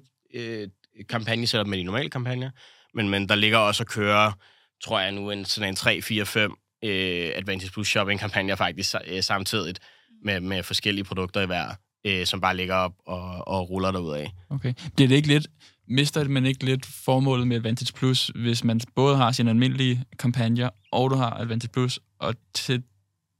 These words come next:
Speaker 2: som tilføjelse til det har du faktisk flere Advantage Plus-kampagner, sådan ender du stadig med et ret stort setup. Er det ikke det, der, der er, er det modsatte af, hvad de, hvad de gerne vil have, man gør?
Speaker 1: Jo, i, i virkeligheden er det jo lidt, ikke? Fordi der, der er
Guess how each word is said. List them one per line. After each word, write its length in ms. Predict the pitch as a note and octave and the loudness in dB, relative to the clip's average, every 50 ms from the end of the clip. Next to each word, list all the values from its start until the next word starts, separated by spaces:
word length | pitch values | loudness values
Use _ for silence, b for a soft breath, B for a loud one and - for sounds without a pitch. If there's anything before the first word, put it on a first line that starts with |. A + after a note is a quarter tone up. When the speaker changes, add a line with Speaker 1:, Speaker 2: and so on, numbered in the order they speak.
| _ - _ - - | _ -20 _ -14 -4
Speaker 2:
som 140 | - B2+ A#2+ | 0 2 2
tilføjelse 360 | - C#3+ C3+ C3 B2 A#2+ B2 A#2 | 4 4 4 6 4 4 4 2
til 40 | A#2 | 0
det 80 | A#2+ | 0
har 60 | A#2+ | 0
du 80 | A2+ A#2 | 0 -2
faktisk 300 | - A#2+ A2+ - - - | -2 -2 -2 -2 -4 -2
flere 280 | - B2+ B2+ C3 C3+ C3 | 0 2 2 2 2 2
Advantage 320 | B2 A#2 A2+ A2+ A#2 A2+ | 0 -2 -2 -2 -4 -4
Plus-kampagner, 580 | - B2 A#2 - B2+ A#2 A#2+ A2+ G#2+ G#2+ A2 A#2 B B B B | -4 -4 -4 -2 -2 -2 0 0 -2 -2 -2 -4 B B B B
sådan 220 | - - C3+ C3+ - | -2 0 2 2 4
ender 140 | B2 B2 C3+ | 4 4 4
du 60 | B2+ | 4
stadig 220 | A#2+ - C3+ C3+ C3+ | 4 4 4 4 6
med 60 | A2+ | 6
et 40 | A2 | 4
ret 80 | A#2+ - | 4 2
stort 260 | - - C3+ - - | 2 2 2 2 2
setup. 340 | - B2+ A#2+ B2+ B2+ - - | 2 0 2 2 2 2 2
Er 60 | A#2+ | 2
det 80 | B2+ | 2
ikke 100 | C3+ C3 | 2 2
det, 80 | - C3 | 4 4
der, 180 | C3+ B2+ A#2+ G#2+ | 4 4 4 2
der 140 | - A#2+ A#2 G#2+ | 2 0 2 2
er, 300 | G#2+ - - C2 - A#2+ - | 2 0 0 -2 -2 -2 -2
er 80 | F2 A2 | -2 0
det 100 | A#2+ A#2+ | 2 4
modsatte 360 | B2+ C3+ C#3 - C#3+ B2+ A#2+ | 4 4 4 4 4 2 4
af, 100 | A#2+ A2+ | 2 2
hvad 120 | A#2 A#2 | 2 0
de, 140 | A#2 B2+ - - - | 0 0 -2 -2 -2
hvad 120 | A#2 A#2+ A#2 | -2 0 0
de 80 | A#2 A2 | 0 2
gerne 200 | - A2+ A2+ A2 | 2 2 2 2
vil 80 | A#2+ C3+ | 2 2
have, 120 | C#3+ C#3 | 2 2
man 140 | C3+ C3 A#2 | 2 2 2
gør? 180 | A#2 A#2 A#2 B2 - - _ _ - G2 | 4 2 2 2 -2 -6 _ _ -2 0
Speaker 1:
Jo, 180 | A#2 A#2+ B2+ | 2 2 4
i, 60 | C3+ C#3 C3 C3+ | 2 2 2 2
i 120 | - C#3+ | 0 0
virkeligheden 720 | C3+ C3+ C#3 C3+ C#3 D3+ C#3+ C#3+ C#3+ C3 C3+ C3+ C3 A#2+ A2 | 0 -2 0 4 4 4 6 6 4 4 6 4 4 4 2
er 160 | D2 F#2 G#2+ | 2 2 4
det 140 | A2 A2+ A2+ | 4 4 4
jo 180 | A2 G#2+ G#2+ | 2 0 0
lidt, 220 | G#2 G#2 G#2 G2+ G2+ | 0 0 0 2 2
ikke? 180 | A#2 C3 B2 | 2 2 2
Fordi 180 | - A#2+ A2+ G#2+ | 0 0 0 2
der, 160 | G2 G#2 G#2+ | 2 2 0
der 160 | G2 - A2+ | 2 4 4
er 100 | A2 G#2+ | 6 6